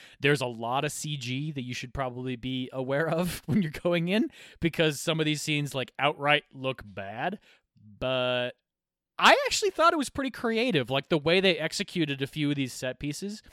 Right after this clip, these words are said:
is different from what we've seen, very similar scenes executed in the past. So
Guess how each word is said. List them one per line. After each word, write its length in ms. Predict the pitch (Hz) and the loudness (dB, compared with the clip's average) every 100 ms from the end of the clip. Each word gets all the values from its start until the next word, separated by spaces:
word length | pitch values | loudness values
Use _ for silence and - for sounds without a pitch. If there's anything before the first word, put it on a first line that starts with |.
| _ _ - | _ _ -2
is 200 | 160 151 | 0 2
different 440 | 165 165 165 135 | 2 2 -2 -6
from 160 | - 143 | -8 -2
what 220 | 139 143 | 0 0
we've 200 | 147 131 | -2 -6
seen, 560 | - 151 139 135 131 113 _ _ _ _ - | -4 -2 0 0 -4 -8 _ _ _ _ -14
very 440 | 123 156 165 160 | 4 6 8 4
similar 360 | - 156 139 135 | 0 -2 -2 -4
scenes 260 | 147 135 | -6 -6
executed 500 | 131 - 123 127 117 | -8 -8 -6 -6 -6
in 120 | 113 | -8
the 60 | 107 | -6
past. 440 | 127 117 98 - | -6 -6 -8 -14
So 340 | - 160 143 | 0 4 4